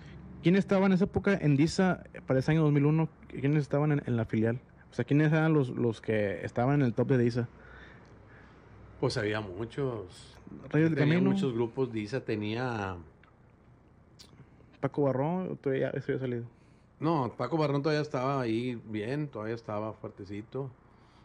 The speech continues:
Speaker 2: Estaba El Poder del Norte,
Speaker 1: El
Speaker 2: estaba
Speaker 1: Poder.
Speaker 2: Brindis, estaban los Acosta, estaban Arnulfo, estaba los Cardenales, Liberación.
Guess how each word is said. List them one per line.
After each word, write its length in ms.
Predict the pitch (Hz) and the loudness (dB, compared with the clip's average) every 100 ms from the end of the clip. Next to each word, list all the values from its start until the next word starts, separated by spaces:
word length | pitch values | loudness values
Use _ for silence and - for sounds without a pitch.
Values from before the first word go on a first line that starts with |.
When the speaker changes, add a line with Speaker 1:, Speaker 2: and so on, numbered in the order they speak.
| - | -12
Speaker 2:
Estaba 320 | 117 - 113 117 | -10 -4 -2 -2
El 80 | |
Poder 280 | 113 107 104 | -2 -4 -2
del 140 | 101 95 | -2 -6
Norte, 440 | 95 107 117 - | -4 -6 -6 -6
Speaker 1:
El 60 | 107 | -6
Speaker 2:
estaba 380 | - 104 98 95 | -4 -4 -2 -4
Speaker 1:
Poder. 120 | 92 | -6
Speaker 2:
Brindis, 600 | 95 107 110 107 110 107 | -8 -6 -6 -6 -8 -8
estaban 260 | 104 104 95 | -8 -8 -8
los 160 | 90 | -10
Acosta, 840 | 90 90 98 101 101 - 104 104 104 - _ _ - - - | -8 -6 -4 -6 -8 -10 -10 -10 -12 -20 _ _ -20 -20 -16
estaban 1120 | 110 92 - 101 98 98 95 98 95 92 90 90 - _ _ _ - | -12 -12 -8 -6 -4 -4 -6 -8 -10 -12 -14 -16 -20 _ _ _ -14
Arnulfo, 880 | 101 95 95 110 117 113 113 113 113 104 - _ - - - - - - 107 | -12 -8 -6 -4 -4 -6 -6 -6 -8 -14 -20 _ -20 -20 -20 -20 -20 -12 -12
estaba 1080 | - _ - 104 104 104 107 104 107 104 110 107 | -12 _ -8 -6 -4 -4 -6 -6 -8 -10 -12 -14
los 160 | 98 | -14
Cardenales, 920 | - 101 101 98 95 113 127 127 127 120 - | -12 -12 -10 -10 -8 -8 -6 -6 -8 -10 -10
Liberación. 920 | 120 110 98 92 - 104 98 127 143 | -8 -6 -6 -8 -10 -10 -10 -10 -12